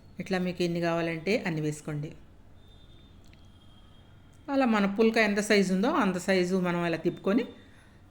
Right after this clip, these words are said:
దాని మీద పుల్కా వేసేసేటమేనండి. దీంట్లో మనకు మిరియాల పొడి ఉందండి, సాల్ట్ ఉంది. ఇప్పుడు మీకు కాల్చుకున్న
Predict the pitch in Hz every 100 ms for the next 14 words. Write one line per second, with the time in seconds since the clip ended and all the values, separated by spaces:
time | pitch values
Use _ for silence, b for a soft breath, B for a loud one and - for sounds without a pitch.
0 | 247 233 226 254 480 320 196 196 156 -
1 | 143 151 147 151 143 135 - - - -
2 | - - - - 208 233 233 202 196 190
3 | 196 214 214 208 175 170 170 170 381 440
4 | - - 196 175 147 139 135 - - -
5 | - - - - - - - - - -
6 | - - - - - - - - - -
7 | - - - - - - - - - -
8 | - - - - 294 320 311 247 220 208
9 | - 214